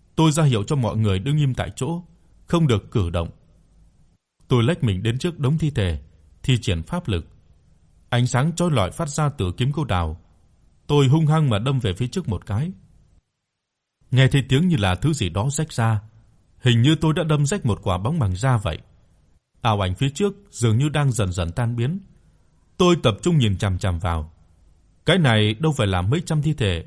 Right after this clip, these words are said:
chồng chất lên nhau, chỉ là hai thi thể mà thôi. Thi thể của một nam một nữ, cũng giống như thi thể được phát hiện lúc trước, đều khô quắt lại như là thây khô. Âm hồn cũng bị cắn nuốt không còn gì.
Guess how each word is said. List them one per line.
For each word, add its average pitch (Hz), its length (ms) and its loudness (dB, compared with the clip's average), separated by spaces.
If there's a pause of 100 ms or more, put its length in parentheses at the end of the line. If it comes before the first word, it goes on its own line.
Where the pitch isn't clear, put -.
(160)
chồng 104 200 0
chất 175 240 -6
lên 139 140 2
nhau, 139 340 -2 (480)
chỉ 123 140 2
là 101 200 2
hai 147 160 2
thi 147 140 -2
thể 90 180 -2
mà 85 120 -4
thôi. 117 320 -2 (1080)
Thi 170 140 2
thể 127 160 4
của 127 140 -2
một 107 260 0
nam 139 220 2
một - 200 -4
nữ, 170 240 -4 (640)
cũng 147 180 0
giống 160 220 0
như 180 100 2
thi 147 160 0
thể 90 360 -2
được 110 200 -2 (140)
phát 170 160 -6
hiện 113 160 -2
lúc 151 200 -2
trước, 196 200 -4 (580)
đều 117 260 4
khô 143 160 0
quắt 208 280 -4
lại 92 240 -2
như 131 160 0
là 92 160 0
thây 120 240 -2
khô. 120 320 -2 (600)
Âm 165 160 4
hồn 113 240 6
cũng 170 160 0
bị 110 100 0
cắn 123 260 -2
nuốt 196 200 -2
không 160 200 -2
còn 90 200 0
gì. 82 320 -4